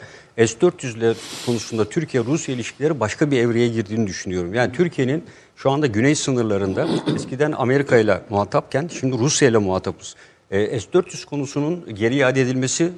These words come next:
kesinlikle mümkün olmaz. Ha, kullanılmaması Türkiye'nin seçeneğidir. Ama bunların alınıp depolanması ve imha edilmesi gibi bir seçenek özellikle Türkiye'nin güney sınırını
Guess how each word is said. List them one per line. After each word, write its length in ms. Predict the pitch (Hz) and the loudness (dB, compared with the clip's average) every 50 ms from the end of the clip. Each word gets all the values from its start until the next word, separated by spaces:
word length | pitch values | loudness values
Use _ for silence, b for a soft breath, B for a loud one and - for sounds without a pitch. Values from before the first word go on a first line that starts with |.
| - - - | -12 -18 -12
kesinlikle 480 | - 135 123 - - 160 135 - 147 139 | -10 -10 -8 -4 -4 -4 -4 -2 0 2
mümkün 320 | 135 123 113 104 - 117 | 2 2 0 -2 -2 -2
olmaz. 380 | 110 98 95 90 85 80 - b b b b b b | -2 -2 -2 -4 -6 -8 -10 b b b b b b
Ha, 60 | 160 175 175 | -4 -2 -2
kullanılmaması 720 | - 175 165 170 175 190 185 185 175 160 156 151 - - - | -2 -2 0 2 4 4 4 4 2 0 -2 -4 -6 -8 -6
Türkiye'nin 380 | - 160 147 - - 147 135 127 | -4 -4 -4 0 0 0 2 2
seçeneğidir. 720 | 110 - 120 101 - - 104 101 98 95 95 160 - - b b b b b b b | 0 0 -2 -2 0 0 0 0 0 -2 -4 -8 -10 -12 b b b b b b b
Ama 320 | - 120 135 131 113 101 104 | -2 0 2 2 0 0 -2
bunların 360 | 123 139 135 143 160 170 156 - | 0 0 2 2 0 0 -2 -2
alınıp 320 | - 131 131 135 143 139 - | -2 -2 -2 -2 -4 -4 -4
depolanması 640 | 127 120 - 143 143 135 135 135 131 131 135 - | -4 -2 0 0 0 0 0 0 -2 -6 -6 -4
ve 80 | - 135 | -4 -4
imha 300 | 120 110 113 127 139 135 | -2 -2 0 2 2 2
edilmesi 440 | 135 123 120 120 123 123 - - 151 | 2 2 0 -2 -2 -2 -2 -4 -4
gibi 160 | 127 117 110 101 113 | -6 -6 -8 -8 -8
bir 80 | 135 | -8
seçenek 480 | 135 - - 131 - - 120 127 170 180 - B B B B B - | -6 -4 -6 -4 -2 -2 -2 -2 -2 -4 -6 B B B B B -4
özellikle 440 | 110 104 104 139 156 165 165 - 151 | -2 0 2 2 2 2 0 -4 -4
Türkiye'nin 480 | 147 - 170 156 - - 135 135 127 | -2 -2 -2 -2 -2 -2 -2 -2 -2
güney 240 | 113 101 113 135 165 | -2 0 2 2 2
sınırını 500 | 143 - - 135 113 110 101 95 98 110 | 0 0 -2 0 0 0 0 0 -2 -4